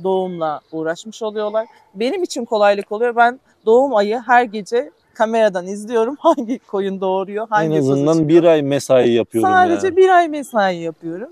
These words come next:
Speaker 1: Bunu bilmemiş olsam, yani hani karışık bir koçlama yapıyor olsam, üç yüz altmış beş gün her gün bu mu doğuracak, bu mu doğuracak diye beklerim o zaman.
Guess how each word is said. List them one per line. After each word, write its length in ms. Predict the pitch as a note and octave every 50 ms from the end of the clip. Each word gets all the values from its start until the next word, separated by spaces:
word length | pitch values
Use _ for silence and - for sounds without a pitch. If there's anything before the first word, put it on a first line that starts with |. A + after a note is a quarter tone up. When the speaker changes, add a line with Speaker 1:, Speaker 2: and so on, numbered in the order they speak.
| F4 E4
Speaker 1:
Bunu 400 | A3+ F#3+ A3+ C4+ D4+ F4+ D#4+ A3+
bilmemiş 520 | A3 C#4+ G4 F#4+ E4+ D4 A#3+ G#3+ G#3 - -
olsam, 420 | F#3+ F3+ F3 - - B3 D#4+ F#4+ F#4+ D#4+
yani 260 | A3+ G3 F#3+ F#3 F3+
hani 200 | F#3+ G3+ F3+ F3
karışık 600 | - _ - G#3 G#3 A3 - - - F4+ _ -
bir 120 | D#4 B3+ G#3
koçlama 540 | _ - G3+ G3 - - G3+ G3 F#3 F#3
yapıyor 340 | F3 E3 D#3+ _ - E3 D#3+
olsam, 320 | D#3+ D3+ D3+ - - D#4 G#4+ A4+ _ _ _ _ _ _ -
üç 160 | A#3+ - -
yüz 100 | B3 B3+
altmış 320 | C#4 C#4+ - D4 - -
beş 140 | D#4 B3+ -
gün 120 | - F4
her 260 | C#4 B3 E4 D#4+ D4 C#4+
gün 220 | G3+ F4+ G4 F4
bu 80 | F#4+ F4
mu 140 | E4 D#4 G3
doğuracak, 440 | A#3+ G3+ G3 G3+ F#3+ F#4 G4+ - -
bu 100 | F4 D#4+
mu 120 | D4 G#3
doğuracak 440 | B3 G3+ F#3 F3+ D#3+ F#3+ F#3 - -
diye 100 | A4 A#4+ G4
beklerim 420 | F#4 E4 - - D4 C4 F#3 F3
o 60 | D#3 D3+
zaman. 220 | - C#3+ D3 C#3